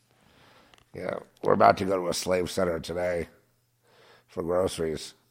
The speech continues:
We have to pray the Lord leads us to the good, because they're spiking the lettuce now. <laughs> They've already told us they're doing that. They're spiking it.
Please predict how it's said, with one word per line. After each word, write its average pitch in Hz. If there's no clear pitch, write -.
We -
have -
to 87
pray 98
the 90
Lord 90
leads 87
us 87
to 87
the 78
good, 78
because 90
they're 101
spiking 110
the 90
lettuce 87
now. 67
<laughs> 76
They've 127
already 160
told 165
us 117
they're 76
doing 62
that. 50
They're 90
spiking 92
it. -